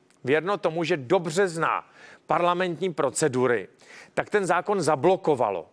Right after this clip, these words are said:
projednávání. K tomu potřebujete dvacet poslanců, které oni mají, a zablokovali projednávání toho zákona. Ten zákon by měl být projednáván příští týden na mimořádné schůzi Poslanecké sněmovny. A pokud přijat nebude,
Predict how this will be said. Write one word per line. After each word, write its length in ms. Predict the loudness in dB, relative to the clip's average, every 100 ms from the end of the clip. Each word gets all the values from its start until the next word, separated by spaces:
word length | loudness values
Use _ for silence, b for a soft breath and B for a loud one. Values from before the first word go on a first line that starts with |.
| _
projednávání. 680 | 0 2 2 0 0 -2 -2
K 20 |
tomu 160 | -2 0
potřebujete 580 | 0 0 2 2 0 -4
dvacet 520 | -2 -2 0 -2 -6
poslanců, 680 | -6 -4 -2 -2 -2 -2 -2
které 300 | 0 -2 -2 -6
oni 200 | -6 -6
mají, 580 | -6 -4 -2 -2 -4 -8 B B B
a 80 | -4
zablokovali 640 | 0 2 2 2 0 0
projednávání 840 | 0 0 0 0 -2 0 -2 -4 -8
toho 280 | -6 -4 -2
zákona. 460 | -4 -6 -8 -10 B B B
Ten 140 | -8 -2
zákon 340 | -2 0 0
by 80 | 0
měl 200 | 0 0
být 220 | -2 -4
projednáván 640 | -2 0 0 -2 -2 -4
příští 500 | -6 -6 -6 -4 -6
týden 640 | -4 -6 -2 -2 -2 -6 -18 B B B -6
na 280 | -2 0 0
mimořádné 640 | 0 0 0 0 0 -2
schůzi 480 | -4 -2 0 0 0
Poslanecké 680 | -2 -4 -4 -4 -2 -2 -2
sněmovny. 600 | -4 -4 -2 -4 -6 -8
A 80 | -2
pokud 280 | -2 -2
přijat 260 | -2 -2 -2
nebude, 460 | -2 0 0 0